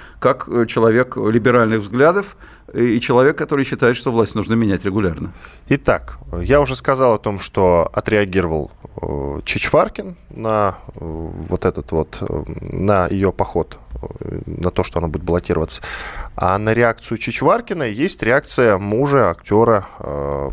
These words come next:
Speaker 2: Максима Виторгана. Он коротко сказал: «Да пошел ты сам».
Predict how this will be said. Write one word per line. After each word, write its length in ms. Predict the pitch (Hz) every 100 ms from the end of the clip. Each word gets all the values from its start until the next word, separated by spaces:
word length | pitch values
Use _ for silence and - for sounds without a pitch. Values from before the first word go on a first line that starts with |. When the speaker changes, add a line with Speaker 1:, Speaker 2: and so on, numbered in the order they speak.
| -
Speaker 2:
Максима 500 | 82 85 - 101 90
Виторгана. 520 | 82 95 98 87 73
Он 200 | 101 160 - -
коротко 340 | 113 92 -
сказал: 380 | - - 85 73 - - -
«Да 100 | -
пошел 300 | 131 - 185
ты 120 | 147
сам». 320 | - 78 -